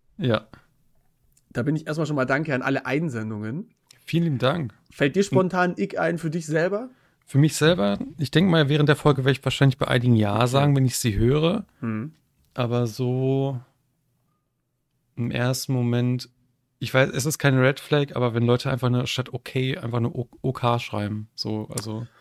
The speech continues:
Speaker 1: es geht jetzt um Partnerbeziehung, whatever,
Speaker 2: Ja.
Speaker 1: ne? O K ist einfach so.
Speaker 2: Das, das macht
Speaker 1: Das
Speaker 2: meine
Speaker 1: ist so
Speaker 2: Freundin immer und ich musste mir
Speaker 1: Oh.
Speaker 2: das echt lange angewöhnen, dass ich, ich,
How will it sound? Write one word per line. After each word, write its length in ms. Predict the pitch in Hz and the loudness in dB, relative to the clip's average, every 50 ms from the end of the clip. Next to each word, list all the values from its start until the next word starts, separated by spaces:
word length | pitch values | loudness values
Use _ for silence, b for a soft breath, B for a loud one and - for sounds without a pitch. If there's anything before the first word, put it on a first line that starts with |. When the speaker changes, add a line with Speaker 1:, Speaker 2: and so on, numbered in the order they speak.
| b b | b b
Speaker 1:
es 100 | - - | -4 -2
geht 100 | 139 127 | 2 2
jetzt 160 | 131 127 - | 2 2 2
um 100 | - 120 - | 0 -4 -2
Partnerbeziehung, 720 | - 127 120 131 135 123 107 120 - - - 123 113 110 | 0 2 2 2 2 0 -2 -4 -6 -2 0 0 0 0
whatever, 280 | 101 101 107 107 104 104 | 0 -2 -4 -4 -2 0
Speaker 2:
Ja. 260 | 123 123 123 120 123 | 2 2 2 2 0
Speaker 1:
ne? 60 | 127 | -4
O 60 | 123 117 | -6 -12
K 240 | - - 117 113 | -6 -4 -2 -2
ist 140 | 113 110 - | -2 -4 -6
einfach 260 | 117 110 107 110 107 | -6 -6 -6 -8 -10
so. 400 | - - - 113 110 110 110 110 110 b b b b b b b | -12 -12 -10 -8 -8 -6 -8 -10 -10 b b b b b b b
Speaker 2:
Das, 280 | - 120 120 - - _ | -4 -4 -4 -6 -12 _
das 200 | - 135 123 156 | -6 -4 -2 -2
macht 160 | 156 143 - | -2 -2 0
Speaker 1:
Das 40 | - | 0
Speaker 2:
meine 140 | 185 - | 0 0
Speaker 1:
ist 80 | 131 123 | 0 -2
so 80 | - 147 | 0 2
Speaker 2:
Freundin 320 | 151 147 156 147 139 135 | 2 4 4 2 0 -2
immer 320 | 127 127 120 120 131 135 | -2 -2 0 2 2 0
und 160 | 127 131 127 123 | 0 0 -4 -4
ich 100 | 123 - | -4 -2
musste 280 | 147 147 139 - - | -4 -4 -2 -2 0
mir 60 | 127 | 0
Speaker 1:
Oh. 40 | 127 | 2
Speaker 2:
das 200 | 123 127 120 - - | 2 0 -2 0 -4
echt 260 | 147 147 - - - | -4 -4 -4 -4 -2
lange 300 | 139 135 139 147 143 - | 0 0 0 0 -2 -2
angewöhnen, 540 | 135 139 143 139 131 120 123 123 123 123 - | -2 -4 -2 -2 -2 -2 0 -2 -2 -2 -4
dass 160 | 135 127 131 | -4 -4 -4
ich, 200 | 135 127 - - | -6 -8 -8 -8
ich, 120 | 160 135 | -8 -8